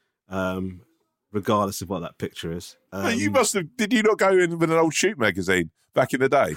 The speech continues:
Speaker 1: You know what I don't, you know what I don't understand about you is as soon as, like, y-, you get caught on a path now, because we talked about Gary Lineker, that is now where all of your references for the rest of the episode have got to come from.
Speaker 2: No, I'm not, no, Gary Lineker had cool hair.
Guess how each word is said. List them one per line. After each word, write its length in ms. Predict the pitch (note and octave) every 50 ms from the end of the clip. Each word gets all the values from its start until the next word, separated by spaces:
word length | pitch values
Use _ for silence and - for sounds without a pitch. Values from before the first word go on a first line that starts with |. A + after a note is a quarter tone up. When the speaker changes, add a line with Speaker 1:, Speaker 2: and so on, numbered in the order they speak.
| - - _
Speaker 1:
You 120 | - C4 D4+
know 100 | F4 F#4+
what 200 | A#4 E4+ D#4+ D#4
I 40 |
don't, 200 | D4+ C#4 B3+ A#3+
you 60 | A3+ B3+
know 80 | D4 D#4
what 180 | D4 D4 D4 D4
I 40 | C4
don't 80 | A3+ G#3+
understand 340 | G#3+ A3+ - - F#3+ F3+ E3+
about 200 | C#3+ C3 G#2 G2
you 100 | G#2 G#2+
is 100 | B2 -
as 100 | D#3 -
soon 220 | - B3+ C4+ C4
as, 160 | D4 - -
like, 180 | A#3+ A3 F#3+ G#2 - - F2
y-, 140 | A2+ F3+ E3 B2
you 160 | F#3+ G#3+ A3+
get 240 | - C4 F#3 E3 -
caught 360 | - - B3 A#3+ G#3+ - C3+
on 120 | C3+ C3
a 40 | C3
path 360 | - - D3+ C#3 B2 A2+ - -
now, 120 | F#2+ F2+ F#2
because 260 | - C3 - A#3 -
we 100 | C4+ B3+
talked 240 | - C#4 A3+ F#3 -
about 220 | G3+ G3+ E3+ E3
Gary 260 | - F3 E3+ E3+ E3+
Lineker, 500 | D#3+ D#3 C#3+ C3+ A2 - - F2+ E2+ - - _ - - _ _ _ -
that 160 | E3+ F#3+ F#3+
is 160 | G3 F#3 D#3+
now 160 | F#3 F3+ E3 D#3
where 140 | D3+ D3+ D3+
all 220 | D#3 D#3 D#3 D3+
of 100 | C#3+ B2+
your 160 | C#3 C3+ C3+
references 500 | C3+ C#3 C3+ - - B2 A2+ - A2+ G#2
for 100 | - A#2
the 80 | G#2+ A2
rest 200 | A#2 A2 - -
of 80 | G#2+ G2
the 80 | A2
episode 360 | A2 - - - - G2+ F#2
have 100 | G2 F#2
got 80 | G2 D#2
to 40 | F#2
come 260 | - - G#2 G2+ F2+
from. 280 | - - - D#2+ F2 - _ _ _ - _ -
Speaker 2:
No, 340 | E4 - - A3 F#3 E3+ F#3
I'm 40 | A3 E4+ -
not, 140 | - - - - F#3+ - _ -
no, 200 | C#4+ D4 G#3+ D#3 D#3+ - - -
Gary 240 | - A#3 C4 C4
Lineker 300 | G#3+ G#3+ G3+ - - E3
had 160 | D#3 D3+ D3 -
cool 180 | D#3+ D3+ D3+
hair. 320 | F#3 C4 A#3 B2 - -